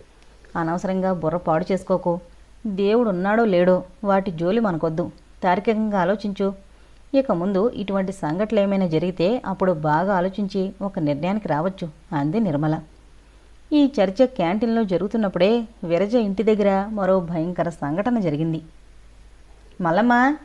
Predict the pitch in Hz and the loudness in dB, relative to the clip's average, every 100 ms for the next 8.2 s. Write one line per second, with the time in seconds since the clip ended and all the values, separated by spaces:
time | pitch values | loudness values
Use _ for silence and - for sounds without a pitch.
0 | - 170 233 277 285 156 151 - - - | -4 0 4 4 4 2 -4 -18 -20 -14
1 | 185 170 165 214 254 247 165 151 160 226 | -6 -4 -4 -2 -2 0 -4 -4 -4 -4
2 | 160 147 156 160 143 - - - - 180 | -2 -2 -2 -4 -10 -16 -20 -20 -10 -8
3 | 165 156 175 190 180 143 180 170 - - | -4 0 0 0 0 0 0 -2 -6 -16
4 | - - - 170 156 165 156 160 156 170 | -20 -20 -12 -4 -4 -2 -4 -4 -2 0
5 | 214 160 156 170 - - 202 202 - 156 | 2 0 0 -2 -4 -10 -6 -4 -4 -2
6 | 190 202 208 196 185 165 160 151 151 175 | -2 -2 -4 -4 -4 -4 -4 -2 -2 0
7 | 180 - - - - - 175 196 180 165 | 0 -2 -18 -20 -16 -6 -4 -4 -2 -2
8 | 175 | -2